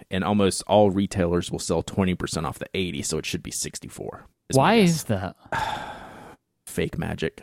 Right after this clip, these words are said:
Speaker 1: marketing magic.
Speaker 2: Right, right, right, right, right.
Speaker 1: So later you can say it's fifty percent off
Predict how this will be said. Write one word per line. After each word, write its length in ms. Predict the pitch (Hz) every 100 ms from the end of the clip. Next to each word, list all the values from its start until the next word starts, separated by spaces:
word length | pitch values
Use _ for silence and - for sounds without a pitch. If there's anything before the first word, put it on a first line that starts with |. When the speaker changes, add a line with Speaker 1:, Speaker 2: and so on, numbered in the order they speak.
| -
Speaker 1:
marketing 420 | 98 90 92 87
magic. 380 | 85 85 104 - -
Speaker 2:
Right, 320 | 110 104 104 - _ - -
right, 140 | 131 -
right, 300 | - - -
right, 120 | -
right. 240 | - - -
Speaker 1:
So 180 | 135 123
later 320 | 120 131 120
you 160 | 117 117
can 140 | 104
say 200 | - 101
it's 140 | -
fifty 300 | - 113 -
percent 360 | 101 - 95 82
off 520 | 87 87 - - -